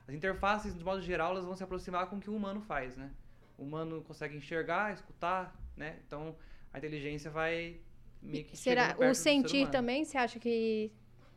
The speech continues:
Speaker 2: tem essa capacidade?
Speaker 1: É, se a gente parar pra pensar o que que é sentir, né? É, você, é, tem um sensor, né? Então, tipo,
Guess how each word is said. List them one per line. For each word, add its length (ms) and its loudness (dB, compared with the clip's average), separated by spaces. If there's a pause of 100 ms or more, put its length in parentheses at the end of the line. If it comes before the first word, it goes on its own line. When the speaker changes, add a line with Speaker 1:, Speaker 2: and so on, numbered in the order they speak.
Speaker 2:
tem 180 2
essa 140 -2
capacidade? 800 0 (580)
Speaker 1:
É, 220 2
se 80 -6
a 20 -4
gente 120 -6
parar 180 0
pra 60 -8
pensar 300 -4
o 60 -4
que 160 -16
que 120 -8
é 120 -2
sentir, 560 -10 (560)
né? 220 -12 (180)
É, 320 -10 (120)
você, 600 -4 (300)
é, 240 -6 (320)
tem 100 -6
um 40 -6
sensor, 560 -2
né? 120 -2
Então, 240 -8
tipo, 400 -10